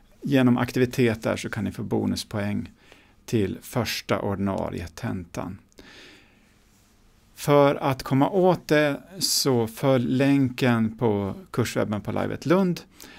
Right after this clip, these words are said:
där det står vilket kurs-id du ska använda för att hitta kursen på Peerwise.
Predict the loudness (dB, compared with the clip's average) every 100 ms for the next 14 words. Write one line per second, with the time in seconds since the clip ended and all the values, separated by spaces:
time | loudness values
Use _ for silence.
0 | -2 0 0 0 0 2 0 -2 -6 -4
1 | -2 -2 -4 -2 2 4 6 6 6 0
2 | -6 _ _ _ -4 -4 -2 -2 0 0
3 | -2 -2 -4 0 -2 0 -2 0 -2 -2
4 | -6 -6 -10 -20 -20 _ -10 -2 0 2
5 | 0 -2 -8